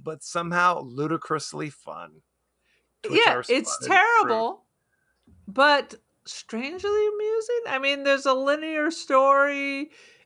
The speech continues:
Speaker 2: It doesn't make sense. It's wacky. It's, you can see where it was supposed to be three D. I mean, for God's sakes. And Lew-,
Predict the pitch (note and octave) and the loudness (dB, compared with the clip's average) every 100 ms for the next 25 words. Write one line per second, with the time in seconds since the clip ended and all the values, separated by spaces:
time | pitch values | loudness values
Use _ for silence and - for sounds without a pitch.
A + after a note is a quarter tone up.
0 | - G#3+ B3 C4 C#4 A#3+ C4 B3+ A#3+ - | 0 2 4 2 2 -2 2 0 0 -6
1 | E4 C#4 C4+ C4+ C4 C4 B3+ C4 G#3 F#3+ | 2 2 4 4 2 0 -4 -2 -2 -2
2 | G#3 A3 B3+ B3+ B3+ B3+ B3+ B3 A#3+ A#3+ | 2 4 6 6 6 4 4 4 4 2
3 | A#3 - G3 G3 F3 G#3+ A3+ A#3+ G3+ - | 2 4 2 2 -8 -2 0 0 -2 0
4 | C4 B3 A#3 G#3+ F#3+ - F3+ - G#3 B3 | 0 4 4 4 2 0 -2 2 4 4
5 | - B3+ C4+ C#4 C#4 C4 C4 B3+ B3+ B3+ | 2 -2 2 0 0 0 0 2 2 2
6 | B3 B3 A#3+ A#3+ A#3+ A#3 G#3+ G#3 G#3 G#3 | 2 2 0 0 0 2 4 4 4 4
7 | G#3 G3+ G#3+ _ _ _ _ - D#4 D4+ | 4 0 -4 _ _ _ _ 2 2 2
8 | - G#3+ G3 F#3 E3+ F#3 F3 - B3+ D#4 | 4 6 8 4 4 2 2 0 0 2
9 | F4 B3 | -2 -4